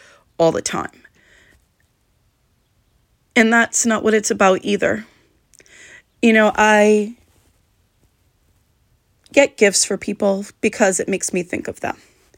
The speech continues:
It makes me think how happy they'll be when they open it. I get gifts that people normally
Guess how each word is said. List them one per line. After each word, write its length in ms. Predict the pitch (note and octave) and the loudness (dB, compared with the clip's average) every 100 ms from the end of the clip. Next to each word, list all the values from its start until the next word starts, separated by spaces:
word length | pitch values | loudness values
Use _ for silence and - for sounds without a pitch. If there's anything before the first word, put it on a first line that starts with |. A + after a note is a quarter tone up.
| - - - _ - | -20 -20 -20 _ 0
It 140 | - | 2
makes 340 | A3 G3+ - - | 2 0 0 0
me 580 | G#3+ G3+ G3 G3 G3 - _ _ _ _ _ _ _ _ _ _ _ _ _ _ | 0 0 -2 -4 -6 -14 _ _ _ _ _ _ _ _ _ _ _ _ _ _
think 180 | A3+ G3 | -2 0
how 140 | G3+ G3 | 0 -2
happy 360 | - F3 G#3 | 0 0 0
they'll 160 | F#3+ F#3+ | 0 0
be 180 | G3 E3+ | 0 0
when 120 | E3+ | 0
they 140 | F3 | -2
open 320 | E3+ - F#3 | -4 -4 -4
it. 200 | G3+ G#3+ _ _ _ _ _ _ - | -4 -6 _ _ _ _ _ _ -2
I 120 | F#3+ | -2
get 320 | G3 F3 - | 2 0 2
gifts 320 | - F#3+ - - | 0 2 0 0
that 340 | G3+ F#3 - | 0 0 -6
people 340 | - G3+ G#3 G3 | -12 -6 -4 -2
normally 720 | F#3 F3+ G3 G3 G3+ G3 | 0 -2 -2 -2 -2 -2